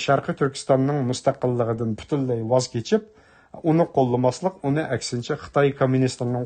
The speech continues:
qo'liga topshirib berish, e, qaroriga keldi. Shu qaror bo'yicha oxiri bu Sharqiy Turkiston Xitoy kommunistlarining ishg'oliyati ostiga o'tdi. Ammo shuninggacha bo'lganlikda Ahmadjon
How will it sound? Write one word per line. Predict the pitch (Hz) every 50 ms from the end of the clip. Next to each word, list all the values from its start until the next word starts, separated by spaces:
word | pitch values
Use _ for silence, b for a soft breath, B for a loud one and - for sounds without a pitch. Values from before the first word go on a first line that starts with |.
| - -
qo'liga | 127 120 117 120 117 -
topshirib | - 117 - - - 123 110 - -
berish, | 123 131 180 196 - - - b b b b b b b b b b b -
e, | 113 113 107 - -
qaroriga | 131 123 123 120 113 113 107 104 104 - -
keldi. | 117 110 104 98 98 98 -
Shu | - 165 165 -
qaror | 131 127 127 120 110 104 101
bo'yicha | 110 110 107 - - 202 214 208 208 b b b b b b b b b - 120 113
oxiri | 110 - 127 147 151 117 110
bu | 113 110 110 110 113 - - _ _ _ _ _ _ _ _ _ _ _ _ _ _ _ _ - - 101 -
Sharqiy | - 131 123 120 - 143 143
Turkiston | - 110 107 - - - 139 156 156 135 - -
Xitoy | - - 123 120 113 -
kommunistlarining | - 117 113 117 117 110 - - 120 113 117 120 127 127 -
ishg'oliyati | - - - 117 110 110 110 104 101 - 110
ostiga | 104 - - 101 98 98 - 123
o'tdi. | - - _ - - - 151
Ammo | 170 185 185 165 -
shuninggacha | - 202 214 226 202 170 165 139 143 135 127
bo'lganlikda | 127 123 120 127 127 123 120 127 123 - - 202 220 214 220 B B B B B B B B 131
Ahmadjon | 131 - 151 143 139 - 175 170 180